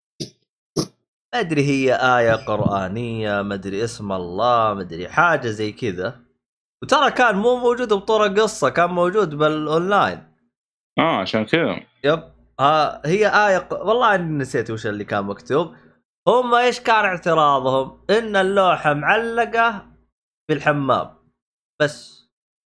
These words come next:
Speaker 1: وسووا
Speaker 2: إيه.
Speaker 1: تحديث وصارت الش-، وصارت اللوحة لونها أسود، بس يعني.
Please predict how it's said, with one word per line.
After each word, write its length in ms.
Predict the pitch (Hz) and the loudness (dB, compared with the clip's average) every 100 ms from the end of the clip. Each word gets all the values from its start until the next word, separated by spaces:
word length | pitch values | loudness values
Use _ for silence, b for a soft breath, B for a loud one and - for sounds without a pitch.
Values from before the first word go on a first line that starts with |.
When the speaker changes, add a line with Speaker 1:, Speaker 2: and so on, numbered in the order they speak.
| - | -8
Speaker 1:
وسووا 560 | 247 262 254 320 277 240 | -4 -2 2 2 4 4
Speaker 2:
إيه. 60 | - | 4
Speaker 1:
تحديث 380 | 160 139 277 247 | 2 2 0 -2
وصارت 380 | 220 233 214 208 | 0 0 0 -4
الش-، 260 | 196 - | -6 -4
وصارت 500 | 165 175 226 190 175 | -4 0 0 0 0
اللوحة 340 | 180 185 175 156 | 0 2 2 2
لونها 300 | 147 131 104 | 2 0 -4
أسود، 300 | 98 107 185 | -4 -8 -6
بس 380 | 170 - - | -10 -12 -20
يعني. 640 | - 76 71 - - - | -14 -12 -12 -14 -20 -20